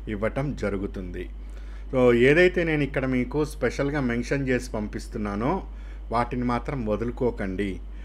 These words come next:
మీరు చదివే చదువుతారు, just ఒక్క గంట నేను చెప్పిన దానికి కేటాయించుకోండి చాలు.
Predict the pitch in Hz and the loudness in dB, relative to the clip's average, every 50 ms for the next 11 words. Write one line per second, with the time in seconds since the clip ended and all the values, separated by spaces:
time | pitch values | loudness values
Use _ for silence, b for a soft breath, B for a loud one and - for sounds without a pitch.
0 | B B B - 127 127 131 143 123 127 147 165 165 147 151 147 147 147 131 143 | B B B -2 0 0 2 2 2 2 4 2 4 4 4 4 4 2 2 2
1 | 127 107 101 95 92 - B B B B B - 113 117 117 - - - 156 135 | 0 0 0 -2 -6 -8 B B B B B -4 -4 -4 -4 -4 -6 -4 -2 -2
2 | 127 - - 127 110 95 113 117 120 127 - 135 110 92 - - - 107 107 110 | -2 -2 -2 -4 -4 -2 -2 -4 -4 -2 -2 -2 -2 -2 -6 -10 -8 -6 -6 -4
3 | 110 110 117 113 - 131 127 127 123 123 123 120 - 113 107 104 - 104 101 98 | -2 -2 -2 -4 -2 -4 -2 -2 0 0 -2 -2 -2 -2 -2 -2 -2 -4 -6 -6
4 | 95 - - - 98 90 - - 107 101 98 98 104 | -8 -10 -10 -10 -10 -10 -10 -6 -6 -4 -4 -4 -6